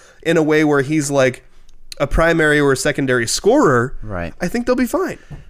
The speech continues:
Speaker 2: Well, here's the thing. Like, having been as close to it as I was with Joey Wayman, right? And then having watched as close to it the Jared Steens and Jack Adams and Jace Farners.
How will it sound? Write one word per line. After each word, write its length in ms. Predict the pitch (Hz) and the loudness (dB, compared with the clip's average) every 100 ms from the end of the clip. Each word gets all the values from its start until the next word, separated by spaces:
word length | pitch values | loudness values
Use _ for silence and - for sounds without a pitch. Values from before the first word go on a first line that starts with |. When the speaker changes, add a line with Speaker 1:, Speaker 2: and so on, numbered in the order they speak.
| - | -4
Speaker 2:
Well, 120 | 170 | -2
here's 280 | 165 208 214 | 0 0 0
the 80 | 180 | -2
thing. 360 | - 131 90 - | -2 -4 -4 -8
Like, 320 | 143 151 131 - - - - - - - - - - - - - - - - - - _ - | -2 0 0 -6 -8 -12 -18 -20 -20 -20 -20 -20 -20 -20 -20 -20 -20 -20 -20 -20 -20 _ -12
having 400 | - 208 214 165 | -4 0 0 2
been 200 | 180 175 | 0 0
as 160 | 156 | -2
close 380 | - 170 156 147 | -4 0 0 0
to 200 | - 139 | -4 -2
it 140 | 131 - | 0 0
as 220 | 120 120 | -2 0
I 100 | 117 | 0
was 320 | 107 104 98 | 2 0 0
with 140 | 98 92 | -4 -6
Joey 260 | 101 85 | -4 -4
Wayman, 340 | 80 78 76 73 | -6 -8 -10 -8
right? 240 | 95 123 - | -6 -6 -6
And 120 | 139 | -6
then 300 | 151 170 190 | -2 -2 -2
having 540 | 151 147 147 147 123 | -4 -2 -2 -2 -4
watched 520 | 113 117 120 104 - - | -4 -2 -2 -2 -10 -10
as 160 | 120 117 | -8 -8
close 300 | - 131 117 | -4 -2 -2
to 120 | 120 | -6
it 80 | 107 | -8
the 100 | 110 | -8
Jared 340 | 104 107 104 98 | -6 -2 -2 -4
Steens 500 | - 104 104 101 101 | -8 -8 -6 -6 -8
and 100 | 95 | -8
Jack 300 | 98 113 90 | -8 -8 -8
Adams 500 | 85 92 95 92 90 | -4 -4 -4 -6 -8
and 220 | 95 90 | -10 -8
Jace 260 | 101 98 - | -6 -6 -4
Farners. 500 | 95 90 85 82 | -4 -4 -6 -10